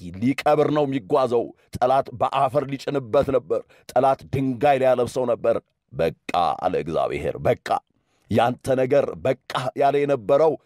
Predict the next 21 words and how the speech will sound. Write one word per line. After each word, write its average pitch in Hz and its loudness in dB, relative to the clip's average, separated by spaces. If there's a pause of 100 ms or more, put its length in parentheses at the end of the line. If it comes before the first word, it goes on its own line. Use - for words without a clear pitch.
ጠላት 143 -2
ነበር። 127 -4
አሁን 123 0
ደግሞ 127 0 (140)
አባትህ 127 0 (320)
በቃ 135 -2 (140)
ያለውን 135 2 (100)
ጠላት - 0
በቃ 113 -4 (120)
አለው። 113 0
ክብር 113 -2
ለሱ 107 -2 (100)
ይሁን። 65 -4 (640)
ጠላትህ 143 2 (120)
እንዲህ 147 0
ነው 147 4
ያደረገ 123 2
የነበረው። 107 0
ቤትህን 123 -2
ሲሰቀስቀው 127 -2
ነበር። 101 -2